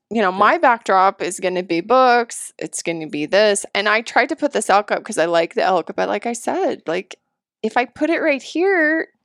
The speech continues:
Speaker 1: nobody's gonna be able, people are gonna be goring themselves. <laughs> So we need to get a better setup. Um,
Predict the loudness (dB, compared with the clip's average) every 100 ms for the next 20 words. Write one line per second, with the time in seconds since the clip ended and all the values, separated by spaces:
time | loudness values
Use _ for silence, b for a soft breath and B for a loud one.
0 | _ -4 -2 0 -2 0 -2 0 -2 -2
1 | -8 -8 -6 0 0 0 2 4 4 4
2 | 0 -2 -4 -4 -6 -4 -4 -8 -8 -10
3 | -6 2 4 4 0 B B -2 -2 0
4 | 0 2 2 2 2 0 -2 -4 -2 0
5 | 0 0 -6 -4 -2 -2 -8